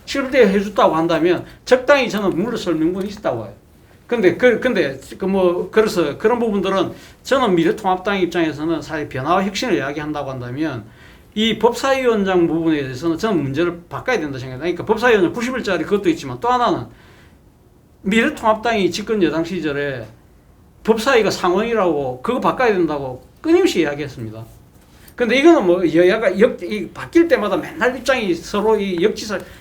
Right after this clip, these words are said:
이 바뀐 입장에서 맨날 그런 이야기하니까 저는 뭐 그 똑같이 비판받아야 된다 생각은 하지만 그러나 그럼에도 불구하고 법사위가 갖고 있는 체계 자구심 사건은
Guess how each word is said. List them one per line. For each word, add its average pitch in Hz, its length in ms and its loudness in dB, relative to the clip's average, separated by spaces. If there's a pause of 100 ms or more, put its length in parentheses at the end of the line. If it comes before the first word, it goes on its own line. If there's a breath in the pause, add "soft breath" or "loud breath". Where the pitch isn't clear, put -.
(140 loud breath)
이 175 160 2 (120)
바뀐 269 300 -4
입장에서 196 320 -2
맨날 165 300 -2
그런 226 140 4
이야기하니까 160 440 -2
저는 165 260 0
뭐 127 140 -8
그 147 220 -8 (160)
똑같이 208 340 0
비판받아야 175 520 -2
된다 135 220 -6
생각은 160 340 -4
하지만 143 440 -8 (500 soft breath)
그러나 226 360 2
그럼에도 240 420 2
불구하고 151 640 -4
법사위가 226 560 0
갖고 160 200 -6
있는 135 180 -8
체계 254 280 -8
자구심 233 460 -4
사건은 131 640 -10